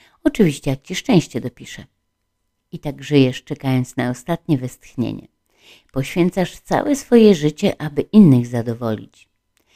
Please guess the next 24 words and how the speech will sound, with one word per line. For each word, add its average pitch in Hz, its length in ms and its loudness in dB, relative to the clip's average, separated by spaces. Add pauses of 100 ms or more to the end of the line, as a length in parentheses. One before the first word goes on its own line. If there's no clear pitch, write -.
(140)
Jak - 180 -10
tylko 156 300 2
się 135 200 0
urodzisz, 143 540 2 (220)
już 160 320 -4
robią 143 300 4
wszystko, 139 400 -8
abyś 131 200 -6
zapomniał 123 580 -2
o 127 40 -16
sobie. - 380 -12 (600)
I 202 140 2
tak, 220 320 -12
wpierw - 440 2
przywiązują 139 680 2
cię 117 140 -20
do 120 140 -6
rodziny, 117 520 -2 (540)
potem 120 300 -8
do 120 100 -6
religii, 117 580 -6 (200)
potem 110 300 -10
do 110 100 -10
nauki, 110 500 -10